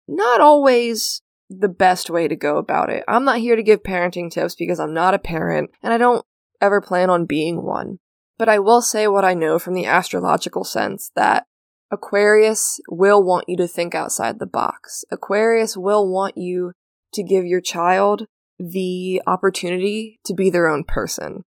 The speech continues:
And Saturn will want you to be there to watch your child grow and to steer them in the right direction. Don't let your kid jump off a cliff. Don't let 'em, <laughs> you know, completely go haywire.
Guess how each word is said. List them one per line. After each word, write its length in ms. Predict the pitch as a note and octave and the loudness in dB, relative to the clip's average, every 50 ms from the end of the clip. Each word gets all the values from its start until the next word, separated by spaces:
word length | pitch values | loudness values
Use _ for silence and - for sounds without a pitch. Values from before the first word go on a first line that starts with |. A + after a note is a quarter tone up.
| _ _ _ _ _ _ _ - | _ _ _ _ _ _ _ -4
And 160 | G3 F#3+ F3+ | -4 -2 -2
Saturn 720 | - - - F#3+ F#3 F#3 F#3 G3+ G#3 G#3+ A3 A3+ A#3+ A#3+ _ _ _ | -4 -2 0 4 6 6 6 6 4 0 0 -2 -4 -8 _ _ _
will 300 | - G3 F#3 G3+ G#3 G3+ | -12 -4 0 2 2 2
want 200 | G3 G#3 G#3+ G3 | 2 0 0 0
you 100 | F#3 G#3 | -2 0
to 100 | G#3 G#3+ | 0 0
be 240 | G3+ G3 G3+ G#3 G#3 | 0 0 -2 -4 -2
there 440 | G3+ G#3 G#3+ A3 A3 A3 A3 A3 A3 _ _ _ _ _ _ _ - | -2 -2 -2 -2 -2 -2 -4 -6 -10 _ _ _ _ _ _ _ -6
to 100 | G#3 F#3 | -6 -2
watch 420 | F3 F3 F3+ F3+ F#3+ F#3 - - | 0 2 2 2 2 0 -4 -8
your 100 | G3 F#3+ | -8 -8
child 440 | F#3 - - - - F3 E3+ E3 D#3+ | -8 -6 -4 -2 -2 -2 -2 -4 -4
grow 500 | - F3+ F3 F3 G3 A3+ B3+ C#4 C#4 C#4+ _ _ _ _ _ | -2 2 4 4 6 6 6 4 2 -2 _ _ _ _ _
and 140 | - A#3 A3 | -2 0 0
to 80 | A#3 | 2
steer 320 | A3+ - - - A#3+ C#4 D4 | 0 0 -2 -2 0 0 0
them 160 | C#4+ C#4 C4 | 0 2 0
in 80 | B3 A#3 | 0 0
the 120 | A3 G3+ | 0 0
right 240 | G3 G3 F#3+ - - | 2 0 0 0 -4
direction. 680 | - F3 G3 B3+ A#4 - - - E3+ D#3 D#3 C#3+ E3+ - _ - | -4 2 2 2 2 2 -4 -4 -2 -2 -2 -2 -6 -8 _ 2
Don't 180 | - C#4+ D#4+ - | 4 4 6 6
let 160 | D#4 D4 - | 4 2 4
your 100 | F3+ G#3+ | 2 0
kid 440 | - - - A#3+ A3+ G3+ F3+ E3 - _ _ _ - | 0 2 4 4 4 4 4 -2 -14 _ _ _ -2
jump 200 | - A3 G#3+ G#3 | 0 2 2 4
off 180 | A3 G3+ F3+ - | 4 4 4 2
a 60 | - | -2
cliff. 500 | - - C4 C4+ A3+ - - F3+ - - | 2 4 6 6 6 4 2 0 -2 0
Don't 200 | - G#3+ A3+ A3+ | 2 4 4 4
let 160 | G#3 G#3 G3+ G3+ | 6 6 6 6
'em, 220 | F#3 F3 F3 D#3 - G#3+ - - | 6 4 2 0 -4 -6 -8 -8
<laughs> 220 | - - - - | -10 -14 -10 0
you 160 | - A#3+ - G3+ | 2 2 4 6
know, 300 | G#3 F#3+ F#3 F3+ F3 E3 - - - - - - | 6 6 6 6 6 4 2 -8 -16 -10 -2 2
completely 540 | A#3+ G3+ F#3 - A#3+ C4 C4 G#3 A3+ A3 | 4 4 4 4 2 2 2 2 0 2
go 180 | F#3+ F3+ F3+ E3+ | 4 6 6 6
haywire. 840 | E3+ F3 F3 E3+ F#3 E3 D#3+ D#3 D3+ D3 D#3+ D3 B2+ C3+ D#3+ F#3 | 4 4 2 2 2 2 2 2 2 2 2 2 2 0 0 -2